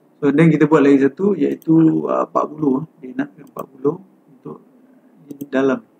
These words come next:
Ni empat puluh. Okey, so then sekarang kita buat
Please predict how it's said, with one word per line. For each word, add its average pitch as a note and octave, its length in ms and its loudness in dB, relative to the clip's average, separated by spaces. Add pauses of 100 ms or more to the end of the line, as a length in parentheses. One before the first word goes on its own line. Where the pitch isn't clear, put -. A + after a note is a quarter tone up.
(1300)
Ni D#3+ 240 -2
empat - 240 -10
puluh. C3 320 -8 (2750)
Okey, C#3+ 640 -6
so C3+ 240 -14
then E3+ 560 0
sekarang D#3 480 -2
kita - 240 -4
buat - 640 -8